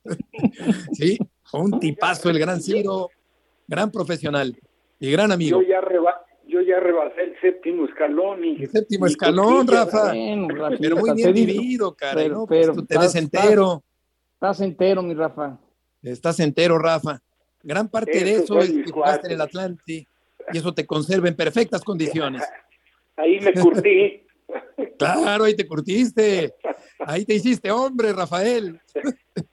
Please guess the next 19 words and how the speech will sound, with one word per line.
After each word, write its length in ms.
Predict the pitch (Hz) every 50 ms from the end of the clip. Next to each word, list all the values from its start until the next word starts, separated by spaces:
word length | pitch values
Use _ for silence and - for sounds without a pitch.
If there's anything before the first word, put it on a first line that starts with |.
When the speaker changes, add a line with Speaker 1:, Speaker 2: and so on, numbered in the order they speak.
| _ _ _ - - - - - - - -
Speaker 1:
Bueno, 440 | 208 180 196 208 208 190 165 147 131 _ _ _ _ _ _ _ _
pues 260 | 165 165 165 156 147 - _ _
una 220 | - 233 220 220
felicitación 720 | 185 202 202 196 180 180 190 - 190 151 190 208 220 214 196
para, 440 | - 185 175 170 165 156 147 143 - _ _
para 500 | - 151 147 147 147 147 147 143 135 135
Ciro 280 | 131 - 233 247 233 226
Procuna, 500 | 196 180 - 214 214 208 196 180 147 - _ _ _ _ _ _
hoy 240 | - 170 180 190 196
en 80 | 180
su 340 | - - 160 156 151 147 143 -
cumpleaños 540 | 147 139 139 175 185 185 180 185 170 143
número 380 | 156 196 214 240 233 226 220 -
cuarenta 600 | - 190 185 180 180 180 185 180 180 156 185 170 170
y 100 | 175 175
nueve 420 | 185 226 247 226 190 165 135 - _ _ _ _ _ _ _ _ _ _ _
del 280 | - 139 143 147 147
querido 300 | - 151 170 202 214 202
Ciro. 340 | 156 - 170 156 139 123 -